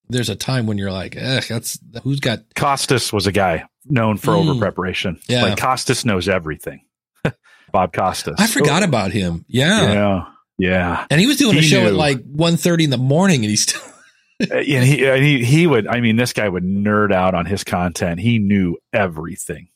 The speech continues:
Speaker 2: that, that there was. He could pull a fact
Speaker 1: Wow.
Speaker 2: out of anywhere. So it was pretty incredible.
Speaker 1: I
Speaker 2: So.
Speaker 1: might put this into another show. The, when you do really long questions,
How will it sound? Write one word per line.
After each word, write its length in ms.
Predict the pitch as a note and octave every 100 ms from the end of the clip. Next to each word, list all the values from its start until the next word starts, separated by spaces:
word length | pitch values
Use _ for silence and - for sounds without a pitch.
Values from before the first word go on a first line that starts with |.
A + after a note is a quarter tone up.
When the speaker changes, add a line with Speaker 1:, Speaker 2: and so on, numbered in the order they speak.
| _
Speaker 2:
that, 180 | G2 E2+
that 180 | F2 -
there 100 | F2
was. 160 | E2+
He 100 | -
could 160 | C#3 -
pull 160 | - F#2
a 60 |
fact 400 | - A2 F#2+ -
Speaker 1:
Wow. 80 | F#2
Speaker 2:
out 80 | D#2+
of 60 | -
anywhere. 520 | F#2 F2 D#2 D#2 D2+ -
So 260 | - D#2+ E2+
it 60 |
was 100 | E2+ -
pretty 200 | - -
incredible. 360 | _ - - _ _
Speaker 1:
I 100 | G3+
Speaker 2:
So. 80 | C4
Speaker 1:
might 380 | B3 G3+ - -
put 200 | F#3 F3
this 200 | D3 D3
into 240 | C#3 C3
another 260 | A#2+ A2 G2+
show. 540 | - A#2 G#2+ F#2 - _ _ -
The, 380 | B2+ C3 B2 -
when 240 | C3 C#3 C#3
you 400 | C3+ B2+ B2 A#2 _ _ _ _ _ _ A2+
do 540 | C#3+ C#3+ C#3 C3 G2+ A#2+
really 480 | A#2+ C#3 D3+ C3+
long 640 | A#2 A#2 A#2 A2+ G#2 G2+ - _ _ _
questions, 720 | - A#2+ - - F2 F#2+ -